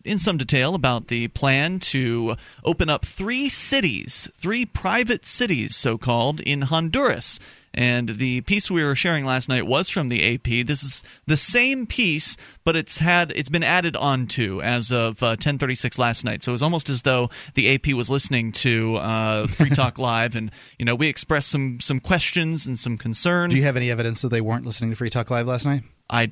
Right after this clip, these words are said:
Speaker 1: I don't have any evidence either way. So I, so I say it's, it's almost as though, because it happened to come out right after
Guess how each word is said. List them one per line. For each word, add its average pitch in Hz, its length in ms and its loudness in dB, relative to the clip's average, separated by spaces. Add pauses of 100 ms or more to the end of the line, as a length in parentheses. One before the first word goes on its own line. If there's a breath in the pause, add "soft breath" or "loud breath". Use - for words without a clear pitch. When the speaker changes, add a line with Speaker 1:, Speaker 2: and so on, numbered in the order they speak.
Speaker 1:
I 123 120 2
don't 143 160 4
have 151 160 2
any 143 160 2
evidence 123 280 0
either 120 280 2
way. 85 260 -2
So - 160 -4
I, - 40 -4
so - 140 -6
I 110 60 0
say 107 140 -2
it's, 73 280 -10
it's 127 200 0
almost 180 360 2
as 135 180 0
though, 117 300 2
because 117 320 -2
it 123 80 -2
happened 123 280 -4
to 123 40 -2
come 123 220 0
out 113 160 2
right 117 160 0
after 113 380 -2